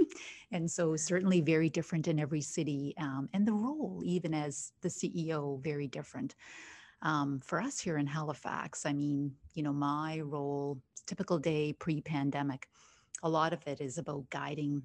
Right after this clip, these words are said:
the organization, guiding the team we have here, helping them ensure that we are meeting the needs and contributing to our community. So, you know, like a typical C E O,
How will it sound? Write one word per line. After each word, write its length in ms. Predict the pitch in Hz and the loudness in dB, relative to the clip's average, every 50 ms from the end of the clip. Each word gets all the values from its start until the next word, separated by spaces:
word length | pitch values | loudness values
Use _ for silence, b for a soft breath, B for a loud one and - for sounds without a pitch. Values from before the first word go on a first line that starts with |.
| - - | -4 -6
the 120 | 165 147 | -6 -4
organization, 760 | 143 143 143 151 156 156 143 - 156 156 156 - - 175 156 | -4 -4 -4 -6 -6 -8 -6 -6 -6 -4 -4 -4 -2 -2 -2
guiding 380 | 139 - 147 160 156 156 160 156 | -2 -2 -4 -2 -2 0 0 0
the 80 | 151 147 | 0 0
team 280 | - - 160 151 151 147 | 0 2 2 4 4 4
we 80 | 147 139 | 2 2
have 360 | 147 143 139 139 135 - - - | 0 0 -2 -2 -4 -6 -12 -16
here, 460 | - - 254 247 247 240 240 240 240 B B B B B B B B B _ | -6 -2 -2 0 0 -2 -4 -6 -10 B B B B B B B B B _
helping 420 | - - 190 190 190 190 175 170 160 | -8 -6 -6 -4 -2 -2 -2 0 0
them 360 | 165 160 147 143 139 139 151 | 0 0 0 0 0 -2 -2
ensure 480 | 160 151 151 139 - - 170 143 147 139 | -2 -2 -2 -2 -4 -6 -6 -6 -4 -6
that 140 | 156 147 160 | -6 -6 -6
we 120 | 160 143 | -6 -4
are 60 | 143 143 | -4 -2
meeting 360 | 143 143 143 143 143 143 147 | -2 -2 -2 -2 -2 -2 -2
the 80 | 151 | -2
needs 400 | 143 143 143 139 139 135 - - | -2 -2 -2 -4 -6 -8 -10 -10
and 100 | 160 160 | -10 -8
contributing 520 | - - 170 - - 156 135 151 143 143 143 | -6 -6 -6 -6 -6 -8 -6 -6 -4 -6 -6
to 160 | - - 156 | -6 -8 -10
our 140 | 170 - 170 - | -10 -10 -10 -8
community. 580 | - 175 160 156 156 156 160 165 - - 180 - B B B B B B B B | -6 -4 -2 -2 -2 -4 -4 -6 -8 -10 -10 -12 B B B B B B B B
So, 500 | - - - - 165 156 147 147 147 143 - - | -8 -4 -2 0 0 0 0 0 -2 -4 -4 -4
you 80 | - 185 | -2 -2
know, 100 | 170 165 | 0 0
like 180 | 170 185 - 226 | 0 0 -2 -2
a 20 | |
typical 360 | - 240 233 233 226 - 202 | -4 -4 -6 -4 -4 -4 -2
C 360 | 185 - - 180 170 175 165 | 0 0 0 2 2 2 2
E 60 | 156 147 | 2 0
O, 200 | 156 185 240 | 0 0 0